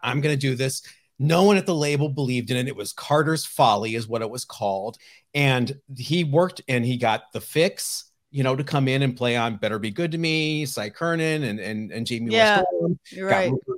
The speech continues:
Speaker 1: Hine to work on that as well. And all of a sudden he turned this album in and they kind of threw this single out there for Love, What's Love Got to Do with It? And they gave them a few thousand dollars for a video and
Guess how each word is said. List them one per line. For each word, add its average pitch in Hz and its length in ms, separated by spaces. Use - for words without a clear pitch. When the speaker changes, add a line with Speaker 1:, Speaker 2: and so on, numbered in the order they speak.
Speaker 1:
Hine 156 200
to 170 60
work 160 240
on 151 160
that 143 220
as 117 120
well. 165 520
And 139 460
all 147 160
of 151 80
a - 20
sudden 254 240
he 165 80
turned 156 240
this 156 160
album 170 400
in 120 200
and 120 120
they 110 140
kind 113 260
of 143 140
threw 127 240
this 143 200
single 131 320
out 113 180
there 131 120
for 139 140
Love, 110 280
What's 123 200
Love 117 220
Got 113 160
to 101 80
Do 101 120
with 110 200
It? 120 140
And 104 60
they 107 120
gave 123 340
them 113 220
a 101 80
few 123 240
thousand 113 380
dollars 110 260
for 98 220
a 98 40
video 113 360
and 98 120